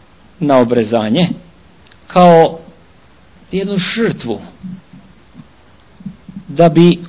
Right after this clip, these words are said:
uklonio taj otpor ili mržnju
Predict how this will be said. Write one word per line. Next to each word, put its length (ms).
uklonio 720
taj 380
otpor 640
ili 240
mržnju 680